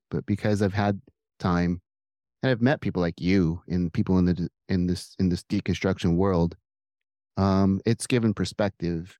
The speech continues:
and so it kinda chased the monsters away from myself as, as well. And so I hope, I hope that is the case for people who read it. It's,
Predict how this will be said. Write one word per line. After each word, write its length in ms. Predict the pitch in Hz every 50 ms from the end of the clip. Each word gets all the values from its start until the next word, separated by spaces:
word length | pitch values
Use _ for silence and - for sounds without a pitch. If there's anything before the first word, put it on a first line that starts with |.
| _ _
and 320 | 90 92 90 90 92 90 98
so 320 | - - 98 92 95 - -
it 200 | 104 117 - -
kinda 240 | - 135 135 131 123
chased 560 | - - 131 131 117 - - - - - - _ - 92 - _ -
the 60 | 117
monsters 340 | 117 113 113 110 - 107 110
away 100 | 110 107
from 260 | - 98 92 92 85 -
myself 640 | 95 92 85 - - 110 110 76 - - - - _ -
as, 200 | 85 87 87 - - _
as 180 | 92 90 82 87
well. 360 | 85 95 98 90 82 82 82 - _ -
And 260 | - 90 87 87 92
so 360 | - - 98 95 90 90 87 90 - _ _ _ _ _ _ _ - _
I 40 | 160
hope, 200 | 220 233 - - -
I 60 | 127
hope 220 | 147 208 214 -
that 160 | - 92 - - _ _ -
is 160 | 92 90 85
the 80 | 95
case 360 | 85 - 82 80 98 - - - _
for 180 | - - 95
people 260 | 85 - 98 - 90 85
who 120 | 92 87
read 180 | 82 85 87 95
it. 120 | 92 80 - _ _ _ _ _ _ _
It's, 260 | 123 120 - - -